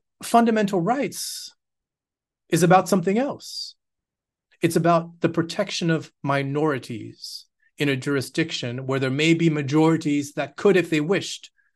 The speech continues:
trans-, trample over the rights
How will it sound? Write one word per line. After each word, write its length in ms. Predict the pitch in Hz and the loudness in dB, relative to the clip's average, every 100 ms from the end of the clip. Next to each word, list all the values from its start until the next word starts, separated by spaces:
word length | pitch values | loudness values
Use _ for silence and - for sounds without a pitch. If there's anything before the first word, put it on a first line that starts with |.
| _ _ - | _ _ -14
trans-, 440 | - 143 151 151 - _ | -4 -2 -2 -6 -18 _
trample 640 | - 170 160 170 156 123 123 | -6 -2 0 0 -2 -4 -4
over 200 | 143 139 | -6 -6
the 100 | 127 | -6
rights 460 | 123 135 127 - | -2 -2 -4 -12